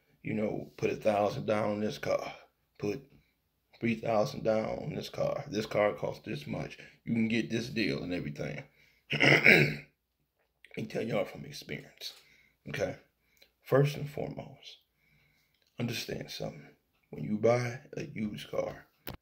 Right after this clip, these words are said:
when you buy a used car, excuse me, what ends up happening,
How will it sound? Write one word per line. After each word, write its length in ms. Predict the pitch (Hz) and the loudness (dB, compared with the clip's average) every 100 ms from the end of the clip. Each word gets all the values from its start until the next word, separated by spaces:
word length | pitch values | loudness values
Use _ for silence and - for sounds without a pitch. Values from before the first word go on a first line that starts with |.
| - _ _ _ | -18 _ _ _
when 180 | 104 104 | -8 -4
you 100 | 113 | -2
buy 280 | 110 117 | -2 -2
a 40 | 113 | -4
used 380 | - 107 98 - | -2 -4 -4 -8
car, 220 | - - - - _ | -6 -6 -10 -20 _
excuse 320 | - 101 - | -8 -8 -8
me, 140 | - - _ _ _ _ _ _ _ _ _ _ | -12 -16 _ _ _ _ _ _ _ _ _ _
what 160 | - - | -12 -6
ends 260 | 110 113 | -6 -4
up 180 | 117 - | -2 -2
happening, 440 | - 101 - - | -2 -4 -4 -14